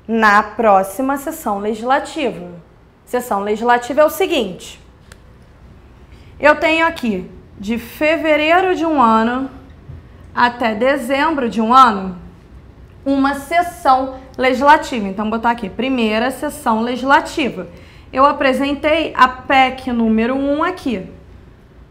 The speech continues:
Foi rejeitada ou prejudicada?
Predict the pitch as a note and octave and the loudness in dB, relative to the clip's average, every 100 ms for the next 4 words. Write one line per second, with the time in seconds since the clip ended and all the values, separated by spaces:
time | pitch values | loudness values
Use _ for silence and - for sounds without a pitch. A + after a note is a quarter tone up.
0 | - - B3+ B3 A3+ A3 G3+ G#3 A3+ C4 | -8 2 2 4 -2 -2 -6 2 6 6
1 | D4+ - B3+ C4+ D4 E4 D#4+ D#4+ C#4+ D#4+ | 6 2 4 4 2 0 -2 -2 -6 -4
2 | D#4+ D4+ A#3 F#3 F#3+ F3+ | 4 8 8 4 -6 -8